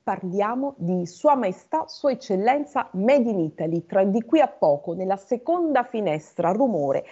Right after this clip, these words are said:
avremo nostro ospite Lorenzo Zurino, presidente del Forum Italiano dell'Export, un manager, un imprenditore giovanissimo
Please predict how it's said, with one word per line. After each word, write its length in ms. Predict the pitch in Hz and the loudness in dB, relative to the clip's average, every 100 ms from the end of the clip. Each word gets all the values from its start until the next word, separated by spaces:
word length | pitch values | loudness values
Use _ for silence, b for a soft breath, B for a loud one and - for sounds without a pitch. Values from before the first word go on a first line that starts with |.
| B | B
avremo 580 | - 170 233 277 185 147 - | -2 0 0 0 -2 -4 -6
nostro 640 | 196 240 - - 208 254 | -2 -2 -4 -4 0 0
ospite 480 | 311 - 302 311 302 B B | 0 -4 -4 -2 -6 B B
Lorenzo 840 | 208 277 277 294 311 - 269 - | 4 6 6 2 -4 -8 -8 -8
Zurino, 580 | 180 277 220 160 139 139 - | -4 -4 -4 -6 -8 -10 -2
presidente 640 | 202 190 214 247 302 277 | -2 0 0 0 0 -4
del 160 | 214 202 | -6 -4
Forum 420 | 233 196 190 185 | 0 0 0 -6
Italiano 760 | 247 254 208 202 226 294 285 - | -6 -4 -2 -2 -4 -4 -8 -8
dell'Export, 1400 | 180 202 190 147 - - _ - 151 - - 160 - - | -2 0 0 -2 -4 -8 _ -4 -2 -2 -4 -6 -8 -8
un 240 | 247 277 285 | 0 2 4
manager, 640 | 285 226 185 175 175 190 | 4 4 4 2 2 0
un 140 | 208 220 | 0 -4
imprenditore 760 | 226 233 247 240 240 196 175 | -4 -2 -2 0 4 4 4
giovanissimo 1080 | 165 247 226 185 165 156 _ - 175 220 302 | 2 2 4 2 -2 -8 _ -6 -4 -4 -6